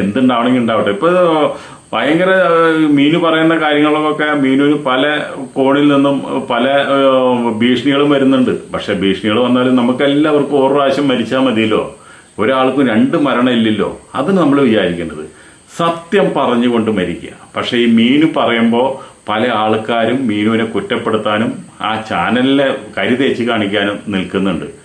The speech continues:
ഞാൻ പറയട്ടെ, ആ ചാനലും ആ മീനും സമൂഹത്തിന് വേണ്ടിയിട്ടാണ് നിലകൊള്ളുന്നത്. അവര് പറയുന്ന ഓരോ വാക്കുകളും നോണ അവർക്ക് പറയേണ്ട കാര്യമില്ല, കാശിന് വേണ്ടി പറയേണ്ട കാര്യമില്ല. ഇതെല്ലാം സത്യമായിട്ട്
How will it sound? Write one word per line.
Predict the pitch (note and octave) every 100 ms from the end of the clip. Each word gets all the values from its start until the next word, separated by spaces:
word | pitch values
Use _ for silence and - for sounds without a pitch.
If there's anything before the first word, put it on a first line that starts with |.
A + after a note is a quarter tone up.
| - - - -
ഞാൻ | F2+ A2 A2+
പറയട്ടെ, | G#2+ G#2+ G#2+ A#2 A2
ആ | A#2+ - -
ചാനലും | F#2+ A2 B2 A2+ F2+ - - - G2
ആ | G2 F#2
മീനും | F#2+ A2 B2+ A2+ - - - - - - -
സമൂഹത്തിന് | A2 C3 D3 E3 E3 D#3 D3
വേണ്ടിയിട്ടാണ് | B2 A#2+ G#2+ G2+
നിലകൊള്ളുന്നത്. | G2 F#2+ F#2 E2+ D#2+ D2 - - - F#2
അവര് | G#2+ D3+ C#3+
പറയുന്ന | B2 C3 C3+ B2
ഓരോ | B2+ C#3 A#2+
വാക്കുകളും | A2+ G#2+ G#2+ A#2+ G#2+ - - - - _ F#2
നോണ | F#2+ A#2 B2+
അവർക്ക് | A#2+ B2+ B2
പറയേണ്ട | B2 B2 A#2+
കാര്യമില്ല, | A#2+ A#2+ C3 A#2+ - - - -
കാശിന് | G2 G2 - B2
വേണ്ടി | B2 B2+
പറയേണ്ട | B2+ B2+ C3 B2+
കാര്യമില്ല. | B2 C#3 C3+ G#2+ - - - - A2+
ഇതെല്ലാം | A#2 C3 B2+ C3 - -
സത്യമായിട്ട് | B2+ - - F3+ D#3+ D3+ C3+